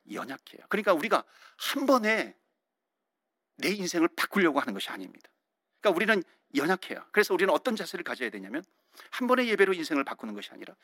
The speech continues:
특히 우리 주님의 제자교회 성도님들은 그런 자세를 가지면 좋겠습니다. 내가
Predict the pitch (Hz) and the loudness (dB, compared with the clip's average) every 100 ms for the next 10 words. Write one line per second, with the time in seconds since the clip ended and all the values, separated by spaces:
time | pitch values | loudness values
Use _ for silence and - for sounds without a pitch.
0 | - - - 185 165 175 156 131 135 127 | -18 -12 -4 -2 -2 0 0 0 -4 -8
1 | 127 107 - 131 101 95 98 92 _ _ | -8 -10 -10 -10 -12 -12 -16 -18 _ _
2 | - - - - - - - - - - | -8 -8 -8 -14 -16 -16 -14 -16 -18 -20
3 | - _ _ _ - 156 135 | -20 _ _ _ 0 4 6